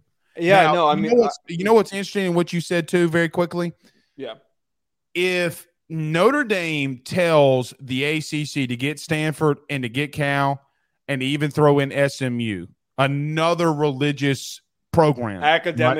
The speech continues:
Speaker 2: right?
Speaker 1: school. S M U is a really
Speaker 2: Academic
Speaker 1: not a hard, easy school to
Speaker 2: Right,
Speaker 1: get into.
Speaker 2: it's,
Speaker 1: It's
Speaker 2: no,
Speaker 1: really
Speaker 2: it's
Speaker 1: hard to get
Speaker 2: not.
Speaker 1: into.
Speaker 2: It's not easy to get into. And then you go and join the Big Ten, you are gonna have serious egg on your face. Serious egg on your face.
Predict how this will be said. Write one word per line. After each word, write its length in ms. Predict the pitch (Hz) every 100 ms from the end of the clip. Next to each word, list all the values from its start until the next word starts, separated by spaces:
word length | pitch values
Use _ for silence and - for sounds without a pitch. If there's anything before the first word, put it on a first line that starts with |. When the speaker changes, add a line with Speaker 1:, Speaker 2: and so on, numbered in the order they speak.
| 147
Speaker 2:
right? 40 |
Speaker 1:
school. 400 | - 156 151 135
S 140 | 143 175
M 100 | 175
U 60 |
is 60 | 151
a 80 | 151
really 220 | 151 160
Speaker 2:
Academic 220 | 160 156
Speaker 1:
not 220 | 147 151
a 120 | 147
hard, 240 | 143 151 143
easy 240 | 147 139
school 180 | 127 151
to 60 | 135
Speaker 2:
Right, 120 | 143
Speaker 1:
get 60 |
into. 80 | 135
Speaker 2:
it's, 80 | 143
Speaker 1:
It's 80 | -
Speaker 2:
no, 180 | 156 147
Speaker 1:
really 60 | 135
Speaker 2:
it's 40 |
Speaker 1:
hard 100 | 127
to 40 |
get 80 | 165
Speaker 2:
not. 160 | 175 104
Speaker 1:
into. 100 | 120
Speaker 2:
It's 160 | -
not 200 | 147 156
easy 240 | 185 190 185
to 100 | 170
get 140 | 170
into. 420 | 170 170 - 95 78 _ _ _ _ _ _ _ _ _ _ _
And 200 | 170 175
then 200 | 151 196
you 160 | 196 202
go 240 | 175 190
and 100 | 190
join 280 | 147 180 185
the 80 | 170
Big 240 | 160 175
Ten, 440 | - 185 196 208 196 _ _ _ _
you 360 | 123 120 175 226
are 60 |
gonna 220 | 165 170 156
have 220 | 147 113
serious 800 | - - - 196 185 170 160 -
egg 200 | 147 135
on 140 | 123 110
your 120 | 95
face. 520 | - 85 71 - - _ _ _ _ _ _ _ _ _ _ _ _ _ _ _ -
Serious 760 | - - 247 247 214 165 -
egg 220 | 160 160 147
on 120 | 131
your 120 | 117
face. 500 | - 98 71 - -